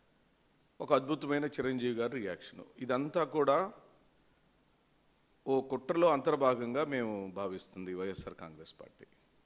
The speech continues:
ఎందుకు, ఎందుకు, ఎందుకు ఇలా మేము భావిస్తున్నామంటే, ఈ రాష్ట్రంలో ఇప్పటికే యూరియా కొరత ఉంది, రైతాంగానికి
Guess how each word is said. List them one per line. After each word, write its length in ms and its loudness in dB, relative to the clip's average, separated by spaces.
ఎందుకు, 300 2
ఎందుకు, 220 -2
ఎందుకు 240 -2
ఇలా 120 4
మేము 180 -4
భావిస్తున్నామంటే, 800 -4
ఈ 120 -6
రాష్ట్రంలో 500 2
ఇప్పటికే 400 -4
యూరియా 240 2
కొరత 300 -4
ఉంది, 180 -8
రైతాంగానికి 680 -2